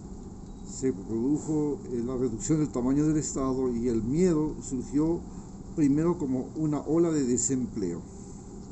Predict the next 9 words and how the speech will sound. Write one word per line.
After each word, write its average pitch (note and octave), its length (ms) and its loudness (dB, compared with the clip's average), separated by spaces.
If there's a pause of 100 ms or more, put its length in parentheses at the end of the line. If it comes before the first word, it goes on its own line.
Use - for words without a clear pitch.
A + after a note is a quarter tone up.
(840)
en A#2+ 120 0
el A#2 80 2
gobierno A#2+ 380 2
de A2+ 100 2
Lenín G#2 260 -2
Moreno. F#2 320 -4 (2000)
Actualmente D#3 760 4 (140)
el D3+ 160 6
miedo C#3+ 600 6